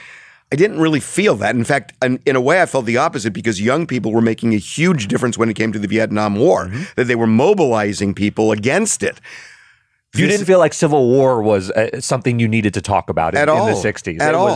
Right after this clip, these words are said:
Speaker 2: was a sad
Speaker 1: I mean, you know,
Speaker 2: period.
Speaker 1: you know what Richard Nixon,
Speaker 2: But
Speaker 1: you know what Richard Nixon said back then? I mean, the, the, the mantra was, "America, love it or leave it."
Speaker 2: Mm-hmm.
Speaker 1: That's what, that was the mantra. And it was a terrible thing to say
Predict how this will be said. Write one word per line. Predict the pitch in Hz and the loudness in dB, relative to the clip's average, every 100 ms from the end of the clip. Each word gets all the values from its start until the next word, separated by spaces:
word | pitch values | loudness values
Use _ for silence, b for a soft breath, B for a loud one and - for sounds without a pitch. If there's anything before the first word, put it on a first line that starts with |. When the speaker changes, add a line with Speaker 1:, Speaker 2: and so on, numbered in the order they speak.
| 82 | -4
Speaker 2:
was | 87 | -4
a | 117 | -2
sad | 170 185 | 0 2
Speaker 1:
I | 190 | 2
mean, | 185 | 2
you | 120 110 | 2 2
know, | 214 | 2
Speaker 2:
period. | 208 | 2
Speaker 1:
you | 208 | 2
know | 220 | 2
what | 233 | 2
Richard | 208 190 185 | 0 0 0
Nixon, | 185 190 190 | 0 0 -2
Speaker 2:
But | - | 0
Speaker 1:
you | 175 | 2
know | 208 | 2
what | 185 | 2
Richard | 180 170 | 0 2
Nixon | 165 160 139 117 | 0 0 -2 -2
said | - 98 120 | -2 -2 -2
back | 131 151 143 | -2 -2 -2
then? | 165 180 B B B | -2 -4 B B B
I | - | -2
mean, | 147 143 139 | -2 -2 -2
the, | 135 131 - | 0 0 0
the, | 131 127 | 0 2
the | 117 | 0
mantra | 120 139 202 226 131 | 2 2 0 0 0
was, | 113 110 110 b b b b | 2 2 0 b b b b
"America, | 139 143 147 123 104 | -2 0 0 0 -2
love | 110 135 | 0 0
it | 127 | 0
or | 117 | 0
leave | 107 107 76 | 2 0 -2
it." | - _ - | -10 _ -14
Speaker 2:
Mm-hmm. | 104 | -8
Speaker 1:
That's | 123 147 - | -2 -2 -4
what, | 143 | -4
that | 143 - | -2 -2
was | 143 | -2
the | 139 | 0
mantra. | 131 120 110 - - B B B B | 0 0 -2 -6 -12 B B B B
And | 165 147 143 - _ b _ | -2 -2 -2 -10 _ b _
it | 165 156 | 0 4
was | 147 | 2
a | 123 | 2
terrible | 117 - 190 180 135 | -4 0 2 2 0
thing | 127 120 | 0 -2
to | 95 | -2
say | - 143 85 - | -2 0 0 -6